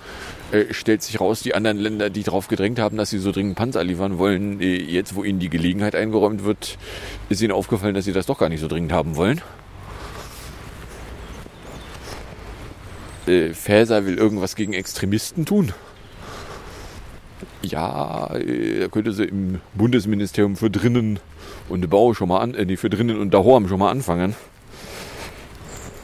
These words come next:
Pistorius bringt die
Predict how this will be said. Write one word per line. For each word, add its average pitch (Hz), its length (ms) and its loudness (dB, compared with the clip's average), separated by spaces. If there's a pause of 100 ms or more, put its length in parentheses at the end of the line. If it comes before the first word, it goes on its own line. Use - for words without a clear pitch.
(1120)
Pistorius 113 720 4
bringt 101 260 -2
die 110 120 -2